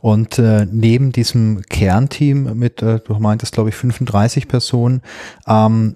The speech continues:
arbeitet ihr da auch noch mit, äh, Publishern zusammen? Also beispielsweise mit, äh, Publishern, die irgendwelche Re-Releases rausbringen möchten oder auch mit den großen Spieleplattformen wie, äh, G O G oder Steam?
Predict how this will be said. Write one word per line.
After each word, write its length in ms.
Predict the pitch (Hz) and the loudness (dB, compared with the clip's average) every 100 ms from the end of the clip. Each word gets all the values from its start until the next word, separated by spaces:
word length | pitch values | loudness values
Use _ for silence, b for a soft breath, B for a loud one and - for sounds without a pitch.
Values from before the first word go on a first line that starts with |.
| _ | _
arbeitet 640 | 101 104 117 120 - - | 0 0 2 0 -2 -4
ihr 180 | 123 117 | 0 2
da 200 | 113 107 | 2 0
auch 460 | 104 101 107 - - | 2 0 0 -2 -2
noch 360 | 107 98 - | 0 -2 -4
mit, 340 | 107 104 - - | -2 -2 -2 0
äh, 380 | 101 98 95 92 _ | 2 4 2 -2 _
Publishern 560 | - 95 - 139 143 143 | -4 -2 -2 0 0 0
zusammen? 520 | 143 139 131 135 151 | 0 0 0 0 0
Also 420 | 113 - 95 95 | -2 -2 -4 -4
beispielsweise 1200 | - 92 110 - 107 - 98 95 - - 98 95 90 | 0 0 0 0 -2 0 0 2 0 0 0 0 -2
mit, 460 | 101 98 95 - - | -2 0 0 -4 -4
äh, 180 | 95 92 | -2 -2
Publishern, 500 | - - 110 - 104 | -4 -4 -4 -2 0
die 100 | 98 | 2
irgendwelche 320 | 101 101 101 | 0 0 0
Re-Releases 720 | 113 127 120 123 123 117 - | 0 2 2 0 0 -2 0
rausbringen 600 | 98 110 - - 113 113 | 2 2 0 0 0 2
möchten 480 | 107 - - 113 107 B B B B | 0 -2 -4 -4 -4 B B B B
oder 260 | 113 110 90 | 0 2 2
auch 200 | 98 110 | 0 0
mit 180 | 104 | -2
den 160 | 104 104 | -2 -2
großen 540 | - 98 107 107 110 | -2 0 0 0 -2
Spieleplattformen 1200 | 104 - 113 123 123 - 110 - - 110 110 110 104 | -2 -4 -2 -2 -2 0 -2 -2 0 2 0 -2 -2
wie, 280 | 101 101 | 0 2
äh, 240 | 98 90 95 | 2 2 0
G 280 | - - 117 | -2 0 2
O 100 | 104 | 2
G 460 | - - 117 117 139 | -2 -4 -2 0 0
oder 240 | 117 98 | 0 0
Steam? 580 | 95 - 107 107 151 | 0 -2 0 0 -2